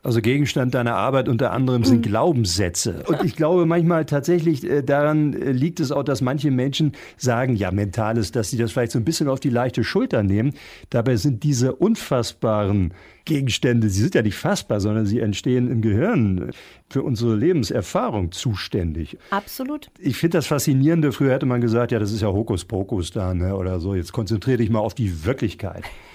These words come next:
Speaker 1: Das Spannende ist ja wirklich, dass man damit ja die eigene Wirklichkeit schafft.
Speaker 2: Richtig.
Speaker 1: Ganz real.
Speaker 2: Genau so ist das.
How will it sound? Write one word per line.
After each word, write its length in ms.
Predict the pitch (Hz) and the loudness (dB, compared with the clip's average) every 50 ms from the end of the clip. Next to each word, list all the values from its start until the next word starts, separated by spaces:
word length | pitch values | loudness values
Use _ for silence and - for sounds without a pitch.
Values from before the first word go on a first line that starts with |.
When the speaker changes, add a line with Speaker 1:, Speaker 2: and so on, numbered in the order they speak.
| - - - - - - 240 - - _ - | -20 -20 -20 -20 -10 -8 -8 -8 -10 _ -10
Speaker 1:
Das 140 | - 123 - | -6 -4 -4
Spannende 340 | - - 117 113 139 180 208 | -2 -2 -2 0 2 2 4
ist 160 | 185 175 - | 2 2 2
ja 140 | - 160 135 | 2 0 0
wirklich, 240 | 135 151 160 135 - | 0 0 -2 0 0
dass 160 | 131 120 - | 0 0 0
man 120 | 143 123 | 0 0
damit 320 | 120 120 120 123 123 120 120 | 0 0 0 0 0 0 0
ja 120 | 123 113 | -2 -2
die 160 | 107 127 - | -2 -2 -4
eigene 340 | - 113 113 117 117 113 98 | -2 -2 0 0 0 0 0
Wirklichkeit 540 | 117 117 - 113 98 - - 101 90 82 - | -2 -2 -2 -4 -6 -4 -4 -6 -6 -6 -8
schafft. 520 | - - 202 220 147 - - - - - _ _ _ - | -6 -6 -4 -4 -4 -4 -6 -12 -18 -20 _ _ _ -10
Speaker 2:
Richtig. 500 | 180 175 - - 180 175 180 - - - _ _ _ _ - 123 | -10 -10 -8 -10 -12 -14 -14 -14 -20 -20 _ _ _ _ -10 -4
Speaker 1:
Ganz 340 | 107 139 151 165 147 - 139 | -2 0 0 0 0 0 -2
real. 680 | 135 131 - - 254 262 196 113 85 - - - 131 - _ _ _ _ _ | -2 -2 -2 -4 -4 -2 -2 -2 -4 -6 -6 -8 -14 -16 _ _ _ _ _
Speaker 2:
Genau 340 | - - 175 165 147 143 147 | -8 -6 -4 -4 -2 -4 -4
so 120 | 151 208 277 | -4 -4 -4
ist 200 | 330 - - - | -4 -4 -4 -6
das. 300 | 147 147 - - - | -8 -8 -8 -14 -20